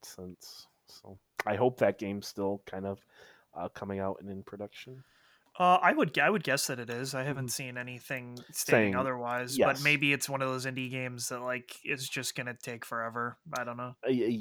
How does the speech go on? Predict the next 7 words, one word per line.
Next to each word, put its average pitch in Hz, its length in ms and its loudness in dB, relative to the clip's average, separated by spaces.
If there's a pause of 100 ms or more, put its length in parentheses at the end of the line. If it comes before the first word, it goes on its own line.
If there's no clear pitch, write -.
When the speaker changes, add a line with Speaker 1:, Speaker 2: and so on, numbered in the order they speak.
Speaker 1:
y-, 82 60 -2
and 101 400 2
that 92 260 2
can 95 200 -6
certainly 85 360 -8
happen. 76 460 -10 (520)
Speaker 2:
Yeah. 69 200 -8